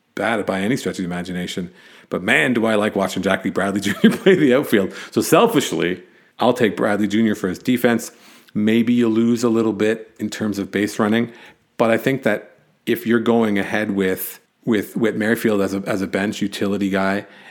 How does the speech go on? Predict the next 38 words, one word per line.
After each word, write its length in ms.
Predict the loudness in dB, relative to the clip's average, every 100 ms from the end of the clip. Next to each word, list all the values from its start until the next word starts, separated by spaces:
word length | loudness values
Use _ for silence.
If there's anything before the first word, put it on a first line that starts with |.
| _ -4
and 160 | -2
you've 120 | 0
got 220 | 0 -2 -4 -18 _ -14
Kevin 320 | -6 -4 0
Biggio 540 | -2 0 0 0 -2 -6 -6
around 300 | -4 -2 -2
as 100 | -2
that, 300 | -2 -2 -4 -16 -6 0
I 80 |
think 120 | 2 4
you 120 | 2
can 100 | 2
use 140 | -2
Biggio 520 | 0 0 0 -2 -4 -4
or 140 | -4
Merrifield 640 | -2 -2 -2 -2 -4 -6 -10 _ _
as 180 | -12 -8
your 100 | -8
pinch 380 | -6 -6 -6 -4
runner, 300 | -2 0 0
as 100 | -4
your 80 | -4
designated 720 | 0 2 2 2 2 0 0
runner 300 | 2 2 2
when 180 | 0 0
you 100 | -2
need 200 | -6 -6
to. 200 | -10 -10 -20 -20 -16
You 80 | -4
know, 80 | -4
M-, 320 | -2 -4 -4
Whit 240 | -2 0 0
Merrifield's 400 | -2 0 -2 -2
a 40 |
great 200 | -4 -2
base 240 | -4 -4
runner, 240 | -4 -4 -4
and 240 | -6 -10